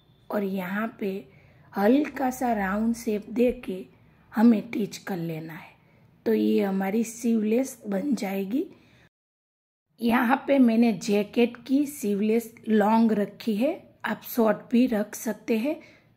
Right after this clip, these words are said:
तो ये मैंने दो इंच लंबाई रखी है और चौड़ाई इसकी वन इंच रखी है और ये extra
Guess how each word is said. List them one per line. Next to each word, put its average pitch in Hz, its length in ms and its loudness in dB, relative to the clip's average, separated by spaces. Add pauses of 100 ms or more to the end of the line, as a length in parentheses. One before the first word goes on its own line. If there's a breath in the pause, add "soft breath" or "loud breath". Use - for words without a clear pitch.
(100)
तो 220 80 0
ये 208 220 2
मैंने 208 320 0
दो 196 320 2
इंच 220 420 0
लंबाई 214 500 0
रखी 208 400 -6
है 233 180 -4 (400 loud breath)
और 196 260 -4
चौड़ाई 208 440 0
इसकी 208 280 -2
वन 196 300 0
इंच 196 440 -12
रखी 185 440 -14
है - 80 -18 (520 soft breath)
और 208 140 -2
ये 208 340 0
extra 247 380 -2